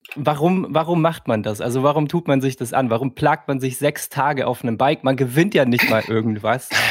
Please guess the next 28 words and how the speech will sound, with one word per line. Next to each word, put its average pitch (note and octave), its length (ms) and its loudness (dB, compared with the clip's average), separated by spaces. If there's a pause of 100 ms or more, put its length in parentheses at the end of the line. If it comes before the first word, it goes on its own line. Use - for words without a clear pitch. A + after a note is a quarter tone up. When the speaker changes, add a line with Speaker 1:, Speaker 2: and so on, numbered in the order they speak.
(140)
Speaker 1:
Äh, A2+ 180 -2 (320)
und, C3+ 260 2
und, B2+ 320 0
und B2+ 280 0 (140)
warum C#3+ 320 0
hockt - 260 -2
man C#3+ 140 0
sich D3 160 -2
nicht C3+ 160 4
einfach C#3+ 240 2
in C3 120 4
ein A#2 40 4
Auto C#3 360 2
oder A#2+ 180 4
auf A#2 100 0
ein B2 80 4
Motorrad A#2+ 540 2
und G#2+ 100 -2
fährt C3 220 2
ein A2 60 -10
paar A2+ 140 -2
Stunden A2 360 0
und G#2+ 180 -4
bumm, B2 220 4
ist A2 120 -2
man A2+ 140 2
am G#2+ 140 0
Gardasee? G#2+ 520 0